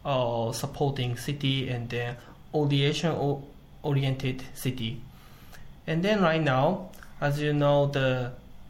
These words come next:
Shibuya, you know about the Shibuya Crossing and the Hachiko or Shibuya's, their pop cultures.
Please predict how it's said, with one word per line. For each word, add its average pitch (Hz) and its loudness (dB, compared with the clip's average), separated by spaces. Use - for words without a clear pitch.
Shibuya, 139 0
you 135 0
know 127 0
about 120 -6
the 113 -6
Shibuya 123 -6
Crossing 165 0
and 117 -2
the 117 -4
Hachiko 135 0
or 117 -2
Shibuya's, 120 -6
their 120 -6
pop 190 -4
cultures. 123 -4